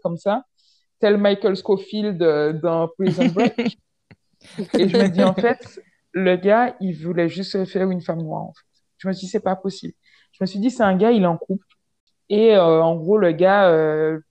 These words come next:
Speaker 1: il voulait juste, euh, juste, euh, excusez-moi de ma vulgarité, mais se taper une femme noire, euh, pour l'expérience, quoi.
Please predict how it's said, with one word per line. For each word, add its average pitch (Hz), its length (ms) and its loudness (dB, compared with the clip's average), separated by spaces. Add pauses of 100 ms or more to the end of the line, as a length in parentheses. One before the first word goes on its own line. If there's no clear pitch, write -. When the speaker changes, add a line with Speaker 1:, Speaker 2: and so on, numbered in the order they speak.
Speaker 1:
il 175 160 -12
voulait 170 340 -2
juste, 190 400 -12
euh, 160 520 0
juste, 175 400 -14
euh, 160 300 -4
excusez-moi 170 460 -8
de 175 60 -8
ma 165 120 -4
vulgarité, 165 560 -4
mais 180 120 -8
se - 140 -12
taper 165 320 -6
une 175 120 -6
femme 160 200 -4
noire, 165 360 0
euh, 156 140 -6 (840)
pour 226 140 2
l'expérience, 196 640 0
quoi. - 160 -12